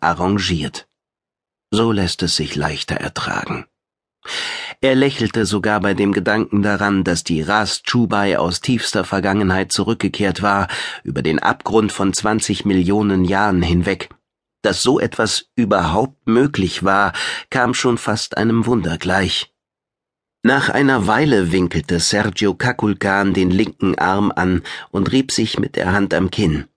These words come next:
Die Bartstoppeln kratzten. Er suchte nach dem Raumschiff, dem die Ras Chubai im Schutz ihrer unsichtbar machenden Tarnung mit wenigen Lichtminuten Abstand folgte. Das fremde Schiff hatte die Form eines abgeflachten,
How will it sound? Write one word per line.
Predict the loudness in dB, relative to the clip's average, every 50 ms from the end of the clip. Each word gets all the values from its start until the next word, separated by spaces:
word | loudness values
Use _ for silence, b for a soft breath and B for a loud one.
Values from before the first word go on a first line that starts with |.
| _ _ _ _ _ _ _ _ -8
Die | -8 -4
Bartstoppeln | -2 0 0 0 0 -2 -4 -4 -4 -4 -2 -2 -2 -2 -2 -2
kratzten. | -2 -2 -2 -2 -2 -2 -4 -2 -2 -2 -4 -4 B B B B B B B B _ _ _ -2
Er | -2 0
suchte | 2 0 0 0 0 0 0
nach | 0 0 -2
dem | -2 -2 -2 0
Raumschiff, | 2 2 2 2 2 0 0 0 -2 -2 -2 -4 -6 -6
dem | -2 0 0 2 2
die | 2 2 2
Ras | 2 0 0 0 -2 -4
Chubai | -4 -2 0 0 0 0 0 0 0 0
im | 0 0 0 0 0
Schutz | -2 -2 -2 -2 -2 -4 -6 -4 -2
ihrer | -2 0 2 2 2
unsichtbar | 2 0 0 0 0 -2 -2 -2 -2 0 0
machenden | 0 0 0 -2 -2 -2 0 0 0 0
Tarnung | 0 0 0 0 0 0 2 2 2 2 0 B B B B B B B
mit | -2 -2 0 2
wenigen | 4 4 4 4 4 2 2 2
Lichtminuten | 2 2 0 -2 -2 0 0 2 2 0 0 0 0 -2
Abstand | 0 0 -2 -2 -2 -4 -2 -2 -2 -2 -4 -4
folgte. | -4 -2 -2 -2 -2 -4 -4 -4 -4 -4 -6 _ _ _ _ _ _ _ _ _ _ _ _ -2
Das | -2 0 0
fremde | 0 0 2 2 2 2 0 -2
Schiff | -2 -2 -2 -2 -2 -2 -4 -6 -4
hatte | -4 -4 -4 -4
die | -4 -4 -4
Form | -2 0 2 2 4 2 2
eines | 2 2 0 0 0 -2 _ -4
abgeflachten, | -4 -4 -2 -2 -4 -4 -2 0 0 0 0 -2 -2 0 0 0